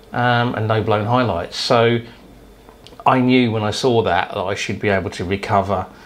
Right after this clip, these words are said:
all of the detail I wanted from a single exposure.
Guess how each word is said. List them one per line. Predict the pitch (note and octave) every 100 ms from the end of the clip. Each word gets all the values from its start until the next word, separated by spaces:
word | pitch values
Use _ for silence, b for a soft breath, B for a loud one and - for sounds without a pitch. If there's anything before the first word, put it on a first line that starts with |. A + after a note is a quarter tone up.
| B B
all | B2 A2+
of |
the | G2
detail | G2+ G2 - F2+
I | F2
wanted | F#2 F#2 F2+ F2 -
from | G#2+ F#2+
a |
single | - F#2 F2
exposure. | E2+ - F#2+ F2+ F2 D#2